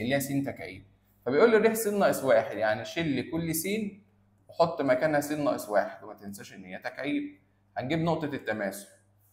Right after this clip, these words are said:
اللي جوه القوس س ناقص واحد بيساوي صفر، يبقى الس بواحد والعدد اللي بره مفيش زي ما هو يبقى صفر،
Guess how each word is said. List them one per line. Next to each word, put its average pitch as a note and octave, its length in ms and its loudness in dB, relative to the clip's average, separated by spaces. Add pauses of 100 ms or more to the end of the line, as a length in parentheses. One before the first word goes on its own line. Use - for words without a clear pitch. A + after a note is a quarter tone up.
(180)
اللي C3 140 2
جوه F#3+ 260 10
القوس D3 460 4
س F3+ 40 0
ناقص E3+ 320 0
واحد D3+ 320 6
بيساوي C#3+ 280 0
صفر، C#3+ 280 -8
يبقى A2 180 -10
الس - 200 -10
بواحد D3 540 0
والعدد B2+ 380 2
اللي A#2+ 160 -4
بره B2 260 2
مفيش E3 600 -8
زي C3 220 -4
ما A#2 120 -4
هو A#2+ 180 -2
يبقى - 200 -10
صفر، - 260 -16